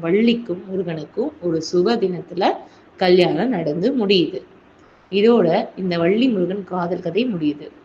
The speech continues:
இந்த மாதிரி காதல் கதை உங்களுக்கு பிடிக்கும்னா, புராண கதைகள்ல காதல் கதைகளை நான் அதிகமா வந்து ஸ்டோரிஸ்ல போடுறேன், நீங்களும் பார்த்து என்ஜாய் பண்ணுங்க.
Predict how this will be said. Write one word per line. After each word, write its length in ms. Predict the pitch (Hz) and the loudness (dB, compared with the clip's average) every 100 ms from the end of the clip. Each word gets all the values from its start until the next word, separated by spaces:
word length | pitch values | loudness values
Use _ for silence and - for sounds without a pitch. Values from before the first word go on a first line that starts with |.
| - - - _ | -20 -20 -20 _
இந்த 240 | 220 269 302 | 0 4 6
மாதிரி 340 | 269 185 226 | 6 4 2
காதல் 300 | 208 208 226 | 0 0 0
கதை 240 | 208 180 | 0 2
உங்களுக்கு 340 | 196 180 - 170 | 2 0 -2 -4
பிடிக்கும்னா, 560 | 170 175 151 151 196 - - - | -4 -2 -6 -4 -6 -8 -16 -2
புராண 320 | 214 262 269 | 2 2 2
கதைகள்ல 580 | 214 170 156 160 202 - | 0 0 -2 -2 -4 -4
காதல் 320 | 190 202 208 | -2 0 0
கதைகளை 380 | 180 160 170 240 | -2 -2 -2 -2
நான் 140 | 233 | -4
அதிகமா 400 | 160 160 165 196 | -2 -4 -4 -6
வந்து 340 | 175 160 175 311 - - - | -8 -6 -6 -6 -10 -20 -20
ஸ்டோரிஸ்ல 580 | - 233 220 180 240 269 | -6 2 4 4 2 -4
போடுறேன், 360 | 190 170 160 165 - | -2 -2 -4 -12 -12
நீங்களும் 320 | 202 208 202 233 | -4 -2 0 0
பார்த்து 280 | 180 165 | 0 0
என்ஜாய் 340 | 170 156 160 160 | -2 -2 -4 -4
பண்ணுங்க. 360 | 156 143 151 | -8 -8 -10